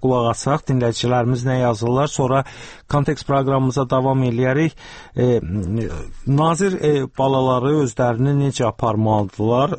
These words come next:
Sual belədir. Bu barədə, e, reportajımız olacaq. Gələn cavablardan oxuyum. Azərbaycanda mədəni alicənab məmur övladları var. On barmağın onda bir ola bilməz. Şəxsən bir ikisini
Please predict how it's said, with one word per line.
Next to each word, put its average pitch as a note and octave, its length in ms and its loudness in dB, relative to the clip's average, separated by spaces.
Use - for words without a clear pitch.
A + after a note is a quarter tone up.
Sual A#2+ 480 0
belədir. A#2+ 720 0
Bu C3+ 80 0
barədə, B2+ 480 0
e, A2 340 2
reportajımız A#2+ 720 -2
olacaq. A#2 560 0
Gələn D#3 320 0
cavablardan D3 560 0
oxuyum. C3+ 640 0
Azərbaycanda C#3+ 560 0
mədəni C#3 560 0
alicənab B2+ 720 0
məmur B2 400 2
övladları A2+ 560 0
var. C#3+ 180 2
On C3 260 0
barmağın A#2 500 2
onda A2+ 400 0
bir A#2 120 2
ola A2 260 2
bilməz. A2+ 460 0
Şəxsən C#3+ 460 0
bir C3 140 2
ikisini C#3+ 520 -2